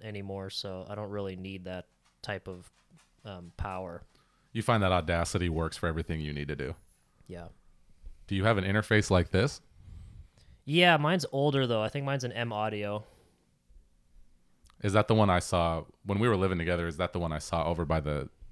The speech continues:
Speaker 2: the, the music stand?
Speaker 1: Mm, no, it would have been in my bedroom.
Speaker 2: Oh,
Speaker 1: It
Speaker 2: gotcha.
Speaker 1: looks really close to that. It's basically the same thing. Two channels in, monitor out, main out. That's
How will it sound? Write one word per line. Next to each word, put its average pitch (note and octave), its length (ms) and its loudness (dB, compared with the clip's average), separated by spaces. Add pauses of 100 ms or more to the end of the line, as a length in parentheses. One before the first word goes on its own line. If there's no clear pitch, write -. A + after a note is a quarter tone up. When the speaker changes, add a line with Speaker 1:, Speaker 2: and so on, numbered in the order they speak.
(420)
Speaker 2:
the, D#2 280 -6 (240)
the F2+ 80 -4
music D#2+ 260 -4
stand? F2 340 -4 (800)
Speaker 1:
Mm, G#2+ 1000 -10 (720)
no, A#2+ 300 2
it A#2+ 100 2
would D3 80 2
have C#3+ 80 0
been C3+ 120 -2
in A#2+ 100 -4
my G2+ 100 -6
bedroom. G2 600 -6 (280)
Speaker 2:
Oh, - 160 -20
Speaker 1:
It D3 100 -2
Speaker 2:
gotcha. D3+ 100 -6
Speaker 1:
looks F3 240 0
really C3+ 180 2
close A2+ 240 -2
to A2 80 -4
that. G#2+ 120 -2
It's A#2+ 140 -6
basically C3 320 -2
the G#2 80 -6
same G#2 200 -6
thing. F#2 320 -8 (120)
Two C#3+ 140 -6
channels A#2+ 420 -2
in, A2 400 -4 (800)
monitor G#2+ 460 -4
out, G2 320 -4
main G2+ 260 -6
out. F#2+ 280 -10
That's - 260 -12